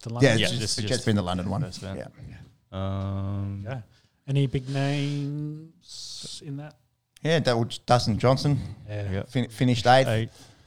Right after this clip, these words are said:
Speaker 2: Uh, Louis Oosthuizen in twelfth there. Martin Kaymer, he's won majors before, fifteenth.
Speaker 3: Just trying to see
Speaker 2: Ian
Speaker 3: where
Speaker 2: Poulter, he's won majors,
Speaker 1: Well,
Speaker 2: twentieth.
Speaker 1: the prize money is one thing, though.
Speaker 3: Chambers.
Speaker 1: The other question was their, uh, the, their appearance fees.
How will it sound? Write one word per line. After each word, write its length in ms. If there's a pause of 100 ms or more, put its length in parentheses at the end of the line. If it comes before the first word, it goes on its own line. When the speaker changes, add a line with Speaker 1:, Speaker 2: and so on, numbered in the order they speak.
(580)
Speaker 2:
Uh, 260
Louis 280
Oosthuizen 640 (360)
in 160
twelfth 500 (160)
there. 380 (240)
Martin 260
Kaymer, 380
he's 140
won 180
majors 260
before, 300
fifteenth. 640 (160)
Speaker 3:
Just 220
trying 220
to 60
see 340
Speaker 2:
Ian 160
Speaker 3:
where 80
Speaker 2:
Poulter, 340
he's 140
won 160
majors, 340 (220)
Speaker 1:
Well, 160
Speaker 2:
twentieth. 160 (320)
Speaker 1:
the 80
prize 280
money 120
is 80
one 160
thing, 220
though. 240
Speaker 3:
Chambers. 200
Speaker 1:
The 80
other 160
question 380
was 200
their, 300
uh, 240
the, 220 (200)
their 380
appearance 380
fees. 360